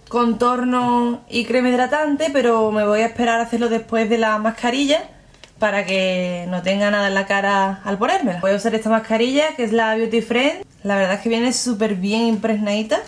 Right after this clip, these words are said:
Yo estas cosas no sé si es verdad que tienen varios usos. Hombre, impregnadita viene un rato, desde luego.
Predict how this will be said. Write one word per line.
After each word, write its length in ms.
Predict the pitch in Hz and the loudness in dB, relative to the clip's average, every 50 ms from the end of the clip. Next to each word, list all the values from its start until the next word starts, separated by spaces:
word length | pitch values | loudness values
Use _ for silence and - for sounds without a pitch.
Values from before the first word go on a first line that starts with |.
| - - - | -12 -18 -12
Yo 160 | - 190 220 | -6 -2 -2
estas 220 | 226 220 285 277 277 | 0 0 0 -2 -2
cosas 440 | - - 262 262 254 - 269 269 | -2 -2 -2 -2 0 0 0 0
no 140 | 262 254 247 | 0 0 -2
sé 280 | 240 - - 240 226 233 | -2 -2 0 0 0 0
si 140 | 226 233 226 | 0 0 0
es 80 | 220 | 0
verdad 300 | 208 214 208 208 202 202 | 0 0 0 0 0 0
que 140 | 202 202 202 | -2 -2 -4
tienen 260 | 202 202 202 202 202 | -4 -2 -2 -2 -2
varios 300 | 196 196 190 196 190 185 | 0 0 0 0 -2 -2
usos. 400 | 196 190 196 - - 208 226 277 - - - - - - - - - - | -4 -6 -6 -6 -6 -6 -6 -8 -10 -14 -20 -20 -20 -20 -20 -20 -12 -6
Hombre, 240 | - 214 220 214 202 | -2 0 2 2 2
impregnadita 560 | 196 175 196 202 190 196 202 202 214 226 254 | 0 -2 -2 -2 0 0 0 0 0 0 0
viene 180 | 262 254 226 208 | 2 2 2 2
un 100 | 202 190 | 2 2
rato, 180 | 220 214 202 202 | 0 0 2 2
desde 240 | 196 196 190 202 196 | 0 0 0 0 0
luego. 280 | 208 208 196 185 180 | 0 -2 -2 -2 -6